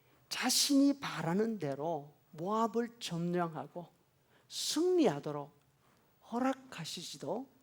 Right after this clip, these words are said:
않으셨습니다. 이스라엘을 향한 하나님의 진노가 어떤 모습으로 나타났는지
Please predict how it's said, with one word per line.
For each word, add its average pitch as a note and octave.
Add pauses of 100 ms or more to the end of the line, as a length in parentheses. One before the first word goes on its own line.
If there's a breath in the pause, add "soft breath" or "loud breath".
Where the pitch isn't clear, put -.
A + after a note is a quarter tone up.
(380)
않으셨습니다. - (2250 soft breath)
이스라엘을 D4+
향한 A3+
하나님의 D#4
진노가 D#3+
어떤 D#4+
모습으로 G#3+
나타났는지 D#3+